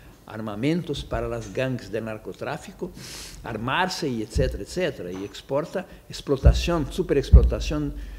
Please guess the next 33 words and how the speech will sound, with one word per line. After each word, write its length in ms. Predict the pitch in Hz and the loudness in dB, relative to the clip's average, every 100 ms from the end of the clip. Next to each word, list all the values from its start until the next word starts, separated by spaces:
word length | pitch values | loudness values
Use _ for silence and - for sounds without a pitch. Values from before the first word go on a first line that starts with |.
| - - - | -14 -16 -6
de 120 | 123 | -2
mano 240 | 123 131 | 0 0
de 120 | 120 123 | 0 0
obra 200 | 120 113 | 0 -4
frágil 540 | - 143 170 - 175 | -4 0 0 0 -2
en 140 | - 123 | -2 -4
la 80 | |
frontera 560 | 127 127 110 - 151 110 | -4 -8 -6 0 2 2
norte, 400 | 117 160 131 - | 2 2 0 -2
de 80 | 90 | -10
mano 180 | 101 98 | -10 -10
de 60 | |
obra 200 | 101 95 - - - | -10 -10 -14 -20 -16
femenina, 520 | - 101 95 117 127 | -8 -6 -4 -4 -4
infantil, 540 | 101 - 90 78 123 110 | -4 -10 -14 -10 -6 -6
etcétera, 480 | 85 - 123 131 95 | -6 -6 -6 -6 -10
etcétera, 280 | - 95 | -8 -8
etcétera. 360 | 95 - 95 - - - - | -6 -8 -8 -10 -20 -20 -20
Entonces, 400 | - - - - - | -12 -10 -8 -8 -10
fue 180 | - 120 | -10 -8
una, 100 | 151 | -8
es 180 | - 117 | -10 -12
una 120 | 117 | -12
catástrofe 760 | - - 165 170 - 143 143 135 - - - | -12 -6 -4 -4 -6 -8 -6 -8 -12 -20 -6
la 100 | 123 | -4
opción 440 | 127 - 170 165 | -4 0 2 2
que 100 | - | 2
ha 60 | 117 | -2
hecho 260 | 120 - | -2 -4
México. 460 | 120 143 135 - - | -6 -4 -6 -10 -14
Hace 220 | 107 - | -12 -6
veinte 360 | 135 151 175 131 | -2 -2 0 6
años, 360 | 139 180 - | 8 8 4